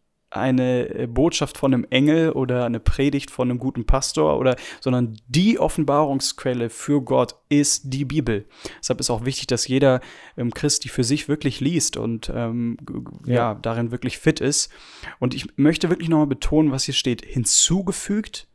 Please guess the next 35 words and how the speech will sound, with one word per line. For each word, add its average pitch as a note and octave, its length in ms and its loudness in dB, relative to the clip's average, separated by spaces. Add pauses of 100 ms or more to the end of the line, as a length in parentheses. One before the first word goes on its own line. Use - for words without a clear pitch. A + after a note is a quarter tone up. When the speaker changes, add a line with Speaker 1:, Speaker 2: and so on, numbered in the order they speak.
(140)
Speaker 1:
hinzufügt - 600 -2
oder C3 200 4
wegnimmt. G#2 460 -4 (440)
Ich - 200 -12 (380)
verstehe - 300 0
das G3 180 2
auch - 120 0
so, F3+ 220 0
dass D3+ 160 -2
das - 220 -2
nicht E3+ 220 2
nur F#3 100 4
so D3+ 140 2
gemeint C3+ 380 4
ist, - 220 0
weil - 120 -6
das A2+ 160 -4
gab A#2+ 180 0
es D3 100 -2
in D#3 60 -2
der C#3+ 100 2
Kirchengeschichte, D3+ 600 -2
dass C3 140 0
dann A#2 100 -4
irgendwelche A#2 340 -4
Leute A#2 300 0
gesagt A2 400 -2
haben, G#2+ 200 -4 (440)
ähm, G#2+ 240 -4
da G#2+ 140 -6
kommen C3 180 2
wir C#3 60 6
auch C#3 160 2
gleich C#3 240 2
drauf, D#3 340 2